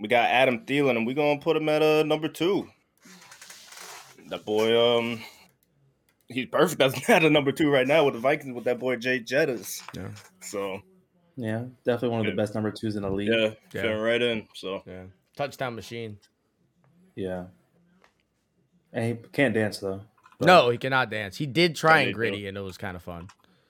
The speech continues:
Speaker 3: Pretty, pretty funny. <laughs> Next, we're on to, um, A J Brown,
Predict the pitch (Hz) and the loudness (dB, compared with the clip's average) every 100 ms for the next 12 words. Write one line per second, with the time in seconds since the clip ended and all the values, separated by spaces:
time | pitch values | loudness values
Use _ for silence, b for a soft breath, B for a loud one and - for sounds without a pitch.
0 | _ _ - 110 95 87 73 98 90 - | _ _ -6 -4 -4 -6 -10 -12 -12 -14
1 | - 127 107 98 107 - - - - _ | -8 -6 -6 -10 -12 -16 -18 -20 -20 _
2 | _ - - - _ _ 117 143 151 - | _ -16 -16 -16 _ _ 0 2 2 2
3 | 135 123 113 120 104 104 104 135 120 113 | 4 4 2 0 2 2 2 2 4 2
4 | 107 123 131 139 | 2 2 2 0